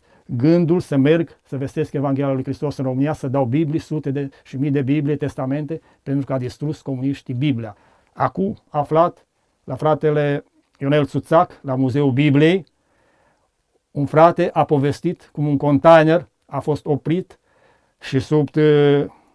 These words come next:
ordinul lui Elena Ceaușescu a fost topit în hârtie igienică în o mie nouă sute optzeci și șase. Am primit răspunsul de la acea demonstrație și a fost topit la Bacău. Vă dați seama? Deci orice lucru care se face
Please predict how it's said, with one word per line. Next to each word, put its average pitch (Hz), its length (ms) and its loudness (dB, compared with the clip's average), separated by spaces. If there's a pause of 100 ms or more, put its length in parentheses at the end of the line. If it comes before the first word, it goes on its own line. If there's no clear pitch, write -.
(360)
ordinul 160 300 4
lui 156 100 2
Elena 151 260 4
Ceaușescu 151 640 -4
a 143 60 -8
fost 139 240 -8
topit 143 380 -8
în 127 60 -10
hârtie 139 340 -8
igienică 127 460 -10
în 131 100 -14
o 127 180 -10
mie 170 360 -6
nouă 151 180 -8
sute - 160 -18
optzeci 180 300 -4
și - 60 -16
șase. 147 340 -12 (140)
Am 143 160 -10
primit 131 300 -6
răspunsul 143 680 -8 (100)
de 131 100 -18
la 120 60 -16
acea 131 220 -14
demonstrație 127 760 -10 (540)
și - 140 -16
a 117 60 -10
fost 143 260 -10
topit 143 480 -10
la 135 360 -8
Bacău. 120 560 -12 (540)
Vă 110 80 -20
dați 131 180 -10
seama? 160 280 -4
Deci 139 400 -2
orice 214 440 2
lucru 196 420 -2 (160)
care 131 180 -8
se 135 140 -8
face 160 460 -2